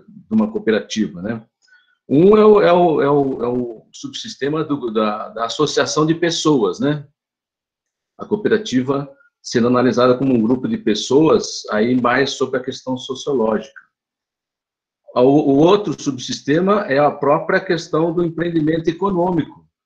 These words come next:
Cooperativa como uma unidade operacional que tem, coletiva, né,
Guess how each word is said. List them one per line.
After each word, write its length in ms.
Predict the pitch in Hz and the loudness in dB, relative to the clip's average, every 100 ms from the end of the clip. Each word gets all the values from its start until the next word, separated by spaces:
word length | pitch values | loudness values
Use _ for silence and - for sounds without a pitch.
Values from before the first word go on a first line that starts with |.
| _ | _
Cooperativa 520 | - 110 127 123 143 160 | -12 -4 -2 -2 -4 -4
como 220 | 170 175 | -4 -4
uma 140 | 180 | 0
unidade 600 | 170 147 127 107 127 151 | 2 2 2 2 2 2
operacional 760 | 139 - 127 - 110 101 139 160 | 0 -2 -6 -6 -10 -8 -6 -8
que 100 | 117 107 | -12 -10
tem, 280 | 135 147 143 | -4 -4 -4
coletiva, 640 | 127 113 - 143 208 123 117 | -6 -6 -6 -4 -2 -4 -8
né, 260 | 156 160 | -8 -10